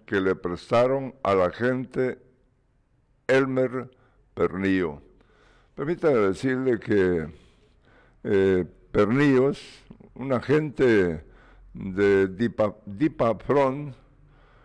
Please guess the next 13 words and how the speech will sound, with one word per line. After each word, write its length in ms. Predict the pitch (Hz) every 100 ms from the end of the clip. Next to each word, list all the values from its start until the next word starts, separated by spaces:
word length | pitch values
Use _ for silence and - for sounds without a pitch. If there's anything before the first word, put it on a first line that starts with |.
| _ _ _ _
con 320 | - 110 110
delegación 840 | 110 110 104 101 98 131 139 151
en 140 | 139 107
San 240 | 113 104
Cristóbal 540 | 104 98 - 127 127 127
Frontera, 800 | 107 95 87 117 113 113 110 98 - - - -
departamento 840 | 98 92 90 101 104 117 110 110
de 100 | 101
Jutiapa. 680 | - 92 95 101 98 92 - - - _ - -
Él 220 | 123 120
está 520 | 104 - 117 113 - - - _ _
desaparecido. 1500 | - 92 82 98 95 87 101 87 92 92 87 156 170 101 80 - _ _ _ _ _ _ _ _ _ _ _ _ _ _ _ _ _ _ _
Y 320 | 131 139 143